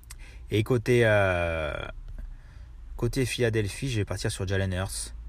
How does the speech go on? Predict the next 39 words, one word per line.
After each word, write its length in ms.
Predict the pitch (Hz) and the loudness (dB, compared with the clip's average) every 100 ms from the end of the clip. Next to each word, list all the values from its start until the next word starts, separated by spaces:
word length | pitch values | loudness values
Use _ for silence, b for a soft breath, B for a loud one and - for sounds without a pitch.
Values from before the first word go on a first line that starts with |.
| B B B B - | B B B B -6
Euh, 320 | 80 80 78 | -4 -4 -4
voilà, 220 | 78 78 | -4 -4
c'est, 260 | 78 - 78 | -4 -4 -4
on 80 | 78 | -4
le 100 | 80 | -4
sait, 160 | - 98 | -2 -2
hein, 80 | |
c'est 140 | 92 98 | 0 0
le 40 | |
meilleur 280 | 92 98 101 | 2 2 2
marqueur 340 | 95 95 113 | 0 2 2
de, 560 | 104 98 92 90 85 78 | 6 6 6 4 2 0
à 100 | - | 2
la 120 | 104 | 4
course 340 | 104 - 110 - | 4 2 0 2
des 160 | 101 | 2
quarterbacks 720 | 98 107 104 104 113 110 - - B B B B | 4 4 6 4 2 -2 -6 -12 B B B B
cette 240 | - 104 - | -2 0 2
saison. 420 | 110 107 117 135 B B B B B - | 4 4 4 2 B B B B B -2
Euh, 240 | 85 85 80 | 0 2 0
trois 260 | - 110 | 2 2
trente, 640 | 104 - 110 123 - - - | 4 4 4 2 -2 -8 -4
là 140 | 98 95 | 0 2
voilà, 200 | 87 78 | 2 0
c'est 160 | - | 2
les 100 | 98 | 2
playoffs, 520 | 95 107 101 113 - 101 | 4 4 6 4 2 0
euh, 180 | 90 | 0
il 80 | 87 | 0
y 40 | 90 | 0
a 40 | |
une 120 | 87 - | -2 -2
bonne 180 | 95 92 | 0 2
défense 380 | 98 90 104 95 | 0 2 0 2
des, 260 | 98 92 | 2 2
des 100 | 95 | 2
Buccaneers, 520 | 98 95 98 98 113 104 | 2 2 2 2 2 2
donc, 240 | 95 - | 0 -2
euh, 320 | 90 85 85 | -2 0 -2